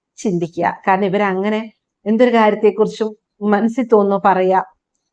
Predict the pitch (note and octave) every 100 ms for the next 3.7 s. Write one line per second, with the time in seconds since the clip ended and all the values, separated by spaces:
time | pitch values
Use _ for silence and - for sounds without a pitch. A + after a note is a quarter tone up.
0 | _ G3+ G3+ G3+ G#3 G3+ - F#3 G3 F#3+
1 | F#3+ F#3+ F#3+ F3+ G3 F#3+ G#3 C4 A#3 A3
2 | G#3 F#3+ F#3+ G#3+ G#3+ A#3+ A#3 A3 G3+ G3
3 | G#3 G#3+ F#3 G3 F3+ F3+ F3+